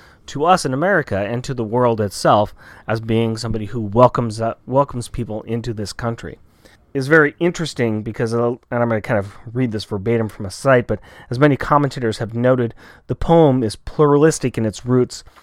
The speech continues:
It is an Italian sonnet composed by a Jewish American woman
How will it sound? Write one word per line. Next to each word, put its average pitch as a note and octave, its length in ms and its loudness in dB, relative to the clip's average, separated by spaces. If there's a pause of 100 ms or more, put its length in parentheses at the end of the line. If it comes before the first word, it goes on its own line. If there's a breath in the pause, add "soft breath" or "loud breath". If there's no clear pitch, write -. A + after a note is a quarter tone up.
(320 soft breath)
It C3 120 0
is C3 120 0
an C3+ 80 0
Italian F3 580 2
sonnet D3 460 0
composed C3 420 -2
by A#2+ 140 2
a G#2 120 0
Jewish C#3 320 -4
American B2 400 -4
woman A2+ 280 -2